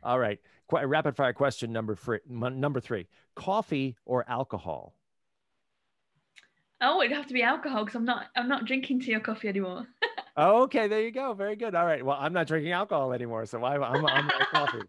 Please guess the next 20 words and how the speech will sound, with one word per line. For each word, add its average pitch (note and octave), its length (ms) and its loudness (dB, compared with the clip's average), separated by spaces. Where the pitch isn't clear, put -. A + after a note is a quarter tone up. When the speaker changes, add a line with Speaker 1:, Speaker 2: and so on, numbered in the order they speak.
Speaker 2:
<laughs> - 160 -20
Speaker 1:
So D#3 120 -4
there D3 80 -2
you C#3+ 140 -2
go. C#3+ 240 -4
All G#3 140 2
right. G3+ 180 2
Rapid F#3+ 320 0
fire F3 200 2
question E3 400 -2
number D3 180 0
four. D3+ 520 0
What D#3 180 0
is A3+ 140 -8
your G3 100 -2
favorite D#3+ 540 -6
on F#3 280 0
the F3+ 60 0
run D3+ 300 -2
food? G#2+ 540 -8